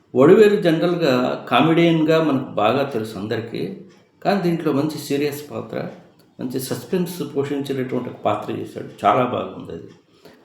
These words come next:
అది అందుకని మీతో చెప్పాలని చెప్పేసి ఇది, మ్, చేస్తున్నాం. ఇది డైరెక్షన్ ఇదివరకు ఇతని పేరు ఉండేది సుధీర్ శంకర్ అని చెప్పి, కానీ చాలా బాగా చేశాడు అసలు.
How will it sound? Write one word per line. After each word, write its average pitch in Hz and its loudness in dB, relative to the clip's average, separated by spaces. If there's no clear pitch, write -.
అది 147 -2
అందుకని 143 0
మీతో 127 2
చెప్పాలని 117 -2
చెప్పేసి 101 -6
ఇది, 165 -8
మ్, 110 -8
చేస్తున్నాం. 101 -4
ఇది 170 4
డైరెక్షన్ 190 2
ఇదివరకు 170 2
ఇతని 156 -2
పేరు 156 2
ఉండేది 156 2
సుధీర్ 147 2
శంకర్ 135 0
అని 127 0
చెప్పి, 117 -6
కానీ 156 -2
చాలా 156 6
బాగా 135 2
చేశాడు 123 -2
అసలు. - -12